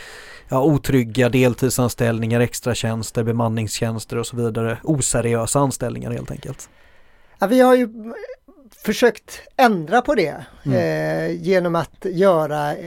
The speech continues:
Speaker 2: heltid t-, till en norm.
Speaker 1: Ja.
Speaker 2: Eh, och det är en, en fråga som Vänsterpartiet har drivit i många år i Partille.
Speaker 1: Mm.
Speaker 2: Men även, eh, s-, S och M P. Och det har ju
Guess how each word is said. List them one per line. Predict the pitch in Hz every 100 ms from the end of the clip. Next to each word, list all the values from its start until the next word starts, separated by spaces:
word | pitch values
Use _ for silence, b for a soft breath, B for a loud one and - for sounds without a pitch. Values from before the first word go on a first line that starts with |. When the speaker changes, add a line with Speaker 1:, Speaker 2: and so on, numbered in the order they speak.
| 165
Speaker 2:
heltid | 214 190 135 - 143
t-, | - - 214
till | - 175
en | 160
norm. | 160 269 196 139 151 147 131
Speaker 1:
Ja. | 123 196
Speaker 2:
Eh, | 165 170
och | 170 160
det |
är | 190
en, | 226
en | 220 202
fråga | 196 233 175
som | 175 170 165
Vänsterpartiet | 175 165 - - 147 135 156 151 151
har | 165
drivit | 147 165 143 139
i |
många | 156 156 143
år | 202 170 233 262
i | 233
Partille. | 208 190 - 135 - 147
Speaker 1:
Mm. | 143 127 101 B B
Speaker 2:
Men | 208 220
även, | 220 180 165 165 165 165
eh, | 185 170 160 160 156 156 - 156 160 151 _ B B B B B
s-, | - - -
S | 190 - - -
och | 180
M | 175 147 110
P. | 160 175 135 -
Och | 339 190
det | 180 196
har | 175
ju | 226 247 247